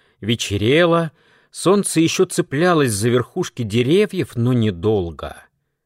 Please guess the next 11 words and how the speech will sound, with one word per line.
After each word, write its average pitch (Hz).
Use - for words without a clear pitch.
Через 92
минуту 139
оно 95
исчезло, 90
вдруг 95
сразу 120
потемнело, 160
стало 139
неуютно 127
и 151
тревожно. 95